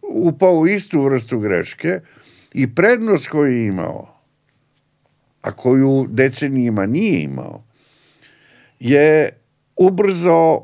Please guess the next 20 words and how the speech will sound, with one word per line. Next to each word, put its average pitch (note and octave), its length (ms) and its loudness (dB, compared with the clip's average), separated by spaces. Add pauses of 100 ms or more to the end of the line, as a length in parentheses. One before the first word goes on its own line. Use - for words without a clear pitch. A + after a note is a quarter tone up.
uništio E3 880 0 (460)
svojom C#3 680 2 (2000)
neprimerenom C3+ 1000 0
upotrebom A2 720 -2
sile, G2+ 400 -2
kako F2 340 -6
se E2+ 240 -14
to - 120 -4
obično E2 520 -8
kaže. - 440 -12 (560)
Dakle, A#2 360 0
masovnim, B2 880 -2
a, A#2 280 0
a, G#2+ 320 -2
stradanjima G2+ 960 -2 (460)
palestinskih G#2 680 -4
civila, F2 580 -6 (680)
pogotovo A2 720 0
ovo G#2+ 200 0
za, F2+ 380 0